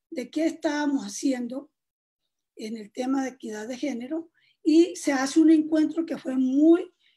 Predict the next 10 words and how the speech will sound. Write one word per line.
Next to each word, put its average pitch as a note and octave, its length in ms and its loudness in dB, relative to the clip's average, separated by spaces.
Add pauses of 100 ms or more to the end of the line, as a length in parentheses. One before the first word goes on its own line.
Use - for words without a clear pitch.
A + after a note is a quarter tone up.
significativo C#4 1120 -2
para C4 240 -8
los A3 180 -10
nuevos C4 300 -2
lineamientos A#3+ 600 -6
que C#4 100 -12
estamos C4+ 400 -8
trabajando C#4 800 -4 (640)
en B3+ 220 -2
Medellín, A3+ 600 0